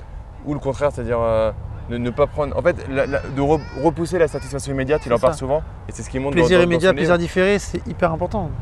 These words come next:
Speaker 1: Et ça, c'est effectivement Robert Kiyosaki, euh, qu'on salue. C'est,
Speaker 2: <laughs>
Speaker 1: euh, quelqu'un
Speaker 2: Cheers,
Speaker 1: un peu
Speaker 2: man.
Speaker 1: vieilli, d'ailleurs.
Speaker 2: <laughs>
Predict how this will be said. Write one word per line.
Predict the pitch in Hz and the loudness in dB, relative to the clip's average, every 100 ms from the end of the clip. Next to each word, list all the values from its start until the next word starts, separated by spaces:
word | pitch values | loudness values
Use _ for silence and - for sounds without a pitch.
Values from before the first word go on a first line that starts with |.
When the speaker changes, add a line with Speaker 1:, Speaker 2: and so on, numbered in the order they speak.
| - - - | -8 -8 -6
Speaker 1:
Et | 117 | -4
ça, | 147 | -4
c'est | 131 147 | -2 -2
effectivement | 143 143 143 120 | -2 -4 -2 0
Robert | 117 123 | 2 0
Kiyosaki, | 120 117 117 135 | 0 -4 -4 -2
euh, | 117 104 104 - - - - - | -2 -2 -6 -10 -12 -12 -14 -10
qu'on | 117 | -4
salue. | 123 147 - - - 113 | -2 -2 -4 -10 -10 -12
C'est, | - - 127 | -10 -6 2
Speaker 2:
<laughs> | |
Speaker 1:
euh, | 113 107 104 104 98 95 - - | 6 8 6 2 -2 -6 -14 -12
quelqu'un | - 214 | -2 4
Speaker 2:
Cheers, | 156 | 4
Speaker 1:
un | |
peu | 196 | 6
Speaker 2:
man. | 208 | 6
Speaker 1:
vieilli, | 214 190 196 | 6 4 2
d'ailleurs. | 165 170 208 | 2 2 2
Speaker 2:
<laughs> | - | 0